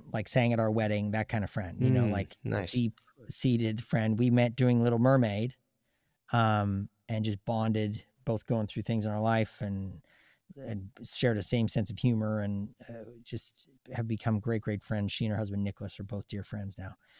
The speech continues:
Speaker 1: And so I got to do it with her, and she had done it before, so she knew the ropes. And, um, and then I did it with Patty Murin, who obviously is a great friend. So, uh, but you get handpicked for it. You get to be at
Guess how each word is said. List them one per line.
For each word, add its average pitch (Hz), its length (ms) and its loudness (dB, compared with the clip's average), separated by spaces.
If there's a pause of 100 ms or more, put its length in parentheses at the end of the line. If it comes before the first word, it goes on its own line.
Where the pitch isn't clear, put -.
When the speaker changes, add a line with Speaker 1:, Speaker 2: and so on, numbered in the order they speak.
(440)
Speaker 1:
And 120 360 4 (500)
so 147 180 6
I 139 100 10
got 147 180 8
to 131 80 0
do 139 120 6
it 131 40 2
with 110 120 -2
her, - 160 8
and 127 120 6
she - 140 4
had 160 120 8
done 139 140 8
it 113 80 -2
before, 120 380 2
so - 120 -4
she 131 200 -2
knew 127 140 4
the 110 100 -2
ropes. 104 440 -4
And, 95 200 -6 (840)
um, 92 440 -2 (800)
and 117 140 4
then 110 120 2
I 110 60 2
did 107 120 0
it 104 60 -2
with 104 100 -6
Patty 104 240 2
Murin, 98 340 0
who 98 360 -4 (100)
obviously 104 340 -2
is 101 100 -2
a 104 40 -4
great 104 220 -6
friend. 95 300 -6
So, 107 340 2 (1120)
uh, 110 280 2 (180)
but 135 120 0
you 127 100 0
get 123 140 2
handpicked 139 480 4
for 127 260 0
it. 120 120 -2 (460)
You 123 380 2 (180)
get 131 200 4
to 113 80 -2
be 117 320 -2
at 127 460 -2